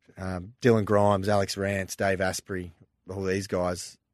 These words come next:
that were just young and starting their career. So once I got there and saw that what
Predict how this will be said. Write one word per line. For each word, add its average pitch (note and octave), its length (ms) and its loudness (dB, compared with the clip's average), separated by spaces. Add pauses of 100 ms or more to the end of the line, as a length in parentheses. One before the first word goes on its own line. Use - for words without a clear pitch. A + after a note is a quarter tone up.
(140)
that F2 100 -12
were F#2 360 -8 (260)
just - 220 -4
young G2+ 400 -2
and F#2 120 -4
starting G2 360 -2
their G2 100 -4
career. G2+ 380 -4
So F#2+ 320 -4
once B2+ 240 2
I G#2+ 100 4
got G#2+ 280 2
there F#2+ 320 -4
and F#2 140 -8
saw G2+ 380 0 (1000)
that G2 160 -10
what G2+ 200 -2